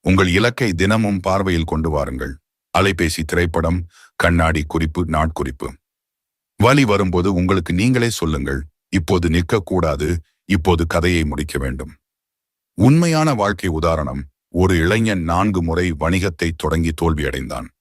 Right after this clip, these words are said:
ஐந்தாவது முறையாக அவன் அமைதியாக வேலை செய்து ஒரு செயலியை வெளியிட்டான்.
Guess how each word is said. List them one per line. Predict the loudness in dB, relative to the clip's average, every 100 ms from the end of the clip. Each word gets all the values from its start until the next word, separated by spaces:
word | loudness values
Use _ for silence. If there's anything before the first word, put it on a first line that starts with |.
| _ _ _ -12 0
ஐந்தாவது | 2 4 2 2 0
முறையாக | 0 0 0 -2 -2
அவன் | -2 -2
அமைதியாக | 0 0 0 0 -2 -2
வேலை | 0 0
செய்து | -2 -2 -2
ஒரு | -2 -2 -2
செயலியை | 0 0 0
வெளியிட்டான். | -2 -2 -4 -4 -8